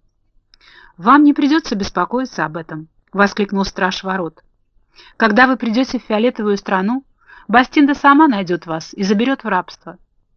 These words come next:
«А может быть, мы сумеем лишить ее волшебной силы?» сказал Страшила.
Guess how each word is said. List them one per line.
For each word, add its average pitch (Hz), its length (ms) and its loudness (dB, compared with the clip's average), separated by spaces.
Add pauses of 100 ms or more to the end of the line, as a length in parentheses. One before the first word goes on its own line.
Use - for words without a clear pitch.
(680)
«А 170 120 -4
может 202 300 0
быть, 202 220 -4
мы 214 100 0
сумеем 214 440 0
лишить 202 380 -2
ее 311 120 0
волшебной 240 500 -2
силы?» 170 340 -10
сказал 180 360 -6
Страшила. 165 580 -8